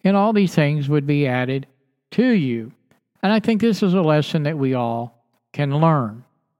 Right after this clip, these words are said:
And as we finish out, you know, through chapter two here, God will remind the people again that there's this great shaking that will overthrow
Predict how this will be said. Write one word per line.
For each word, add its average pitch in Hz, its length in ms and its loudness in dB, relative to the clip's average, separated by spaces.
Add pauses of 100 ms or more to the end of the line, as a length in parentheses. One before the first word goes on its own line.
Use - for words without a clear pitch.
(1000)
And 170 80 2
as 180 160 2
we 175 120 2
finish 196 420 0
out, 165 340 -2
you 156 100 -2
know, 139 140 -2
through 147 220 -4
chapter 147 420 -4
two 220 320 -2
here, 147 640 -4 (260)
God 214 260 -2
will 220 180 -2
remind 170 540 0
the 151 60 -2
people 135 380 -4
again 123 520 -6 (520)
that 131 140 -4
there's 139 240 -2
this 127 160 -4
great 139 440 -4
shaking 123 540 -6 (400)
that 143 100 -12
will 123 160 -10
overthrow 139 1200 -4